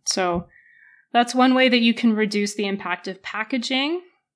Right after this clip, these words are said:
or just buying big bags of coffee is another way. But coffee does go stale fairly easily, so that may not be a great solution.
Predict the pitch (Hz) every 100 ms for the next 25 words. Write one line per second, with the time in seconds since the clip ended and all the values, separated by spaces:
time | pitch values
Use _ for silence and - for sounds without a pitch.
0 | _ _ _ - 254 262 254 247 233 220
1 | 214 214 202 196 185 180 175 175 180 -
2 | 170 170 180 180 185 175 175 175 175 170
3 | 175 _ _ - 190 - 254 254 269 220
4 | 208 208 190 - 180 180 190 175 175 -
5 | 180 180 180 185 196 196 185 175 175 190
6 | 196 202 196 180 165 170 - 190 190 -
7 | 208 220